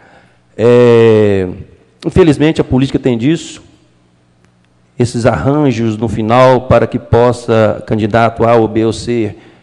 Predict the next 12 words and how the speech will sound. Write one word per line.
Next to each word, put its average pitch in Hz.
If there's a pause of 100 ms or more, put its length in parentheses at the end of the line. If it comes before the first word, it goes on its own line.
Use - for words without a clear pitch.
(420)
galgar 117 (340)
e 123
conseguir 123 (420)
a 110
vitória. 139 (1400)
É, 127
muitas 170
vezes 175
esses, 143 (420)
esses 127
arranjos 131 (420)
finalista, 127